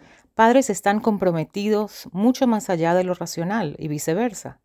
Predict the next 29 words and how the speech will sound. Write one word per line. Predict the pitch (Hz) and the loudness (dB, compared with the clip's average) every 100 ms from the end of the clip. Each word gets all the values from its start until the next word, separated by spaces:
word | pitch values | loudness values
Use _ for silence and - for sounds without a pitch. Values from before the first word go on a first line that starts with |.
| _ _ _ - | _ _ _ 0
al | 165 | 4
igual | 170 160 | 4 4
que | 170 | 2
un | 175 | -2
matrimonio. | 165 170 208 214 147 | 0 0 2 2 -2
Si | - 160 | -6 -2
no | 180 | 2
nos | 247 190 | 4 4
guiamos | 170 180 196 147 | 2 2 0 -4
solo | 160 165 175 | -4 -4 -4
por | 160 | -6
la | 147 | -6
lógi-, | 147 160 - | -6 -6 -6
si | 170 | -4
nos | 165 151 | -4 0
guiamos | 165 196 220 | 2 4 2
solo | 196 185 | 0 -2
por | 180 160 | -2 -4
la | 143 | 0
lógica | 175 170 147 143 - _ _ _ _ _ | -2 -2 -10 -12 -14 _ _ _ _ _
y | - 170 | -2 2
no | 175 214 220 | 4 4 4
metemos | 170 - 175 175 156 | -2 -2 -2 -2 -6
el | - | -6
corazón, | 135 135 - 165 156 - _ - | -8 -6 -6 -6 -6 -14 _ -8
jamás | 196 233 214 | 0 0 0
duraría | 208 190 190 190 | 0 0 2 0
un | |
matrimonio. | 147 135 131 139 139 147 | -2 -4 -6 -6 -6 -8